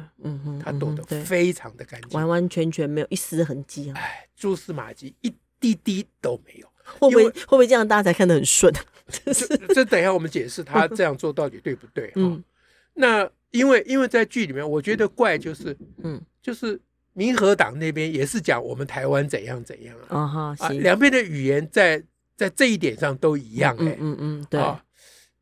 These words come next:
Speaker 2: 那我就觉得奇怪啦。
Speaker 1: 嗯。
Speaker 2: 啊，所以后来我发觉说，啊，原来他是刻意的避开了这个，
Speaker 1: 嗯哼，
Speaker 2: 这当然绝对是刻意的嘛，
Speaker 1: 嗯哼。显然是啊。
Speaker 2: 哎，显然是嘛。
Speaker 1: 嗯。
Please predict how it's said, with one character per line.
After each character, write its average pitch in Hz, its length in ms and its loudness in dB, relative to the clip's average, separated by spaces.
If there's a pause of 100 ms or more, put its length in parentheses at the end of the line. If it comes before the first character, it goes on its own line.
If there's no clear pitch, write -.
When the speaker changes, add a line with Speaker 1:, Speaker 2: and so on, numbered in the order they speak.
(380)
Speaker 2:
那 254 100 -6
我 151 140 -10
就 254 160 -12
觉 160 200 -16
得 170 120 -12
奇 - 360 -18 (100)
怪 175 340 -8
啦。 - 300 -20 (220)
Speaker 1:
嗯。 160 380 -6
Speaker 2:
啊， 135 240 -12 (1400)
所 - 160 0
以 202 40 2
后 240 180 2
来 185 100 4
我 143 100 0
发 156 220 -4
觉 139 180 -8
说， 139 240 -16
啊， - 180 -12
原 147 180 -2
来 151 120 -2
他 147 160 -12
是 139 220 -14
刻 226 200 2
意 135 120 -2
的 120 220 -12
避 135 140 -12
开 123 260 -20
了 113 160 -20
这 - 120 -18
个， 175 120 -6
Speaker 1:
嗯 147 180 0
哼， 147 40 0
Speaker 2:
这 - 80 4
当 240 200 2
然 180 120 2
绝 160 140 2
对 220 140 2
是 - 120 -2
刻 196 240 4
意 160 120 0
的 - 20 0
嘛， - 0 -
Speaker 1:
嗯 - 0 -
哼。 - 0 -
显 156 220 2
然 156 180 0
是 - 180 -6
啊。 165 140 2
Speaker 2:
哎， 151 40 2
显 139 140 -2
然 127 200 -6
是 160 220 -10
嘛。 113 100 -18
Speaker 1:
嗯。 156 160 -12